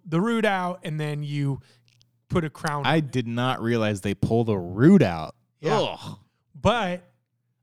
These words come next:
Speaker 1: I will also say, having gotten a root canal, it was a very pleasant experience. It was
Speaker 2: Well,
Speaker 1: not bad.
Speaker 2: right, because you're, like, under anesthesia or whatever, right?
Speaker 1: I, and I was awake.
Speaker 2: But they numb you up or something.
Speaker 1: Of course they numb you up.
Speaker 2: <laughs>
Speaker 1: But,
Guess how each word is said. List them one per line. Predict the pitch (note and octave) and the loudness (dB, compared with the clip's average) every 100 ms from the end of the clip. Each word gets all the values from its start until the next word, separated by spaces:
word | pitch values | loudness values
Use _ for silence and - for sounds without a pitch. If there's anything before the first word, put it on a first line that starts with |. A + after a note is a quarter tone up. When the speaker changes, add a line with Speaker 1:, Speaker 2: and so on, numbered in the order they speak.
| _ | _
Speaker 1:
I | - E3+ | -2 -2
will | F3+ | -2
also | F3 - | -10 -10
say, | D#3 A#3+ C4 F#3+ F#3 - _ _ | -4 -2 0 -2 -2 -8 _ _
having | - D3+ D3 | -2 0 4
gotten | D3 F3 | 4 4
a | E3+ | 4
root | G3+ A#3 | 2 2
canal, | D#3 C3+ C3 C#3+ _ _ _ _ _ _ _ _ | 0 2 2 -2 _ _ _ _ _ _ _ _
it | G3 | 4
was | A#3 | 6
a | |
very | D3 C3 D3 D3+ | 6 6 6 6
pleasant | - D3 C#3+ | 6 6 6
experience. | C3+ - D3 D3 E3 - | 2 2 2 2 -2 -4
It | G#3 | 4
was | G#3 C#3+ | 4 6
Speaker 2:
Well, | F#3 | 4
Speaker 1:
not | C#3+ | 4
bad. | - | 4
Speaker 2:
right, | G3+ G2+ | 4 4
because | A#2 A2+ C3 | 0 0 0
you're, | B2 | 2
like, | A#2 A2 | 0 0
under | A#2 A#2+ | -2 -2
anesthesia | G2+ G#2+ G2+ F#2+ - E3+ C3+ E2+ | -2 -4 -4 -4 -4 -4 -4 -6
or | |
whatever, | D2 C2+ - B1+ D2+ | -8 -12 -14 -16 -12
right? | F#2 G#2+ G3+ | -2 2 4
Speaker 1:
I, | D#4+ | 4
and | G3+ | 2
I | F3+ | 2
was | A3 | 2
awake. | G#3 A3 B3+ B3 - - - _ _ _ _ | 2 2 0 -4 -12 -12 -16 _ _ _ _
Speaker 2:
But | - - | -6 2
they | F#3 | 6
numb | D#3+ E3+ G3 G3 | 8 8 10 10
you | F3+ D3+ | 10 10
up | A#3 F#3 | 8 6
or | D3+ | 4
something. | - C#3 - E3+ G#3+ | 4 0 2 2 2
Speaker 1:
Of | |
course | B3+ A#3+ | 0 -4
they | - E3+ | -4 -4
numb | D3 D3 D3 | -4 -6 -6
you | D3+ | -4
up. | - - B4 - - | -2 4 4 4 0
Speaker 2:
<laughs> | - A4+ - - G#3+ | 0 2 2 -2 0
Speaker 1:
But, | B3+ F4 | 0 0